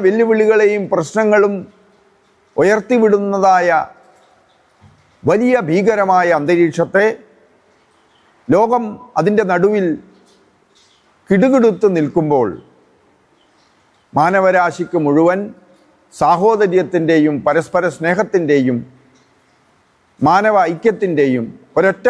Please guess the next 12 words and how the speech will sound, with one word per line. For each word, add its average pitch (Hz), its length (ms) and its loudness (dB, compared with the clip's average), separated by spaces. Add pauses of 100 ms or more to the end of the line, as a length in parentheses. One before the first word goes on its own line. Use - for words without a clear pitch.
(120)
ബ്രഹ്മത്തിൽ 190 440 -2 (120)
നിന്ന് 165 260 -2 (200)
രൂപപ്പെട്ട 175 500 0 (400)
സന്താനങ്ങളാണ് 190 840 0 (400)
നമ്മളെന്ന 160 400 0 (260)
ദർശനത്തിൻ്റെ 151 680 -2
അടിസ്ഥാനത്തിൽ 151 640 -2 (680)
ലോകത്തിന് 151 580 0 (280)
അഭയവരത 175 680 0 (100)
ഹസ്തങ്ങളുമായി 147 840 0 (240)
അതിനെ 143 240 -2 (140)
സംരക്ഷിക്കുവാനുള്ള 143 920 -2